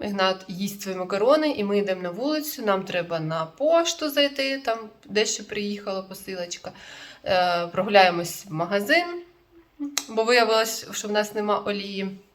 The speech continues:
Як готувати без олії? Ніяк. І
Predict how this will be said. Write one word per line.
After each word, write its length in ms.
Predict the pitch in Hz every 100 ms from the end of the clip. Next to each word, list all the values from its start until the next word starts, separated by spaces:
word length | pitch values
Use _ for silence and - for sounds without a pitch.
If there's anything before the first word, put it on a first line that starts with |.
| _ - - -
Як 180 | 214 208
готувати 480 | 202 190 175 160 160
без 220 | 165 165
олії? 400 | 165 165 156 151 - - - -
Ніяк. 500 | 330 277 170 165 - 226
І 440 | 269 311 311